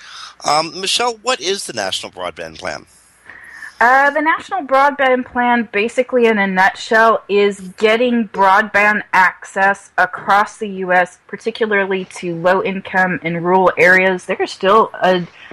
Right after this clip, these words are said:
Speaker 2: large chunks of the U S that do not have broadband access. It's either, um, dial-up or maybe you might be able to get satellite service. But as far as, you know, good cable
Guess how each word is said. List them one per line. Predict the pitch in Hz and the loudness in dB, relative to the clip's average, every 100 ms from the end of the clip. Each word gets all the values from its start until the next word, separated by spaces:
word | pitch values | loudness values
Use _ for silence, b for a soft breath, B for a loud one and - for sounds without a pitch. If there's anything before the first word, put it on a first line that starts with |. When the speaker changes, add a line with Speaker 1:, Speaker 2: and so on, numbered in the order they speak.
| - - | -16 0
Speaker 2:
large | 233 277 339 - | 2 2 0 -6
chunks | - 254 254 - | -2 -2 -2 -6
of | 208 | -6
the | 202 | -8
U | 208 220 202 | -6 -2 0
S | 202 202 | 0 -2
that | 190 185 - | -10 -14 -12
do | 190 220 | -8 -2
not | 202 202 | 0 0
have | - 180 180 180 | 2 2 2 2
broadband | 175 175 175 175 180 | 4 4 2 -2 2
access. | 180 202 - - - - | 2 0 -2 -10 -10 -6
It's | 196 190 - | -4 -4 -6
either, | 185 202 180 185 180 170 170 B B B B B | -6 -6 0 2 4 2 -2 B B B B B
um, | 180 175 170 156 - | 2 4 2 -2 -2
dial-up | 185 190 220 247 240 247 - - _ - | 2 4 4 4 4 4 0 -10 _ -8
or | 196 196 196 196 196 190 | -2 0 0 0 -2 -4
maybe | 196 196 190 190 220 226 254 | -6 -4 -2 -2 0 0 -2
you | 247 247 | 0 2
might | 240 233 208 | 4 2 0
be | 226 233 | -8 -6
able | 220 | -4
to | 226 | -4
get | 214 - | -4 -4
satellite | - 202 208 185 - | 0 0 2 0 -2
service. | - 156 127 - | -6 -6 -8 -12
But | 175 185 180 | -2 -2 -2
as | 180 | -6
far | - 196 196 | 0 2 4
as, | 190 175 - - | 2 -2 -8 -8
you | 202 | -2
know, | 175 175 190 | -2 -2 2
good | 214 226 180 | 2 2 -4
cable | - 208 214 196 196 185 | -8 -4 -4 0 2 2